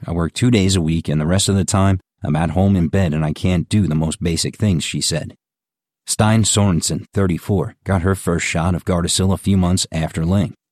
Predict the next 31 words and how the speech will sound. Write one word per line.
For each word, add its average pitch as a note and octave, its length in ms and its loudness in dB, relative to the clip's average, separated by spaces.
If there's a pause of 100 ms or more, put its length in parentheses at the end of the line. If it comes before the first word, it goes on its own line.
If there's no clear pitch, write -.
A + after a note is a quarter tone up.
also F#2 400 2
at D#2 100 -4
the F2+ 100 -6
Vidor E2 500 0
Hospital. E2+ 520 -2 (260)
Around G2 260 2
this A#2 140 2
time, G#2+ 220 2
she A#2 140 2
began G2 300 4
to F2+ 120 0
experience F2+ 540 0
general F2 300 0
discomfort, D#2+ 640 0
headaches, - 480 -2
and D#2+ 100 -4
a D2+ 60 -4
profound G2 420 0
fatigue E2+ 560 0
that E2 320 -2
often E2+ 340 0
made F2 260 2
her E2 100 -2
miss E2+ 180 2
school. A#2 460 -2 (440)
"My E2 80 0
mom G#2+ 200 4
and G2 80 2
dad G#2+ 180 4
asked G#2+ 240 0
me, D#2+ 180 -2